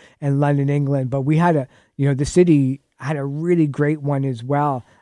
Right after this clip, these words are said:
um, with, with dozens of bands all getting influences, whether it was from artists like the Sex Pistols or,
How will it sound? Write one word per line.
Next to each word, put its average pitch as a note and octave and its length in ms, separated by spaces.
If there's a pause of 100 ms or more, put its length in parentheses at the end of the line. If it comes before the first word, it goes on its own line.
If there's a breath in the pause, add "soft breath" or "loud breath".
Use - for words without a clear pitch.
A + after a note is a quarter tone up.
um, C#3 640
with, C#3+ 300 (120)
with C#3 320 (100)
dozens D#3 440
of B2+ 160
bands C#3+ 560
all D3+ 480
getting D3 340
influences, D3+ 760
whether C#3 260
it C3+ 100
was C3+ 120
from D3 360 (100)
artists C#3 380
like C3+ 140
the C3+ 100
Sex C#3 260
Pistols C#3 460
or, B2+ 200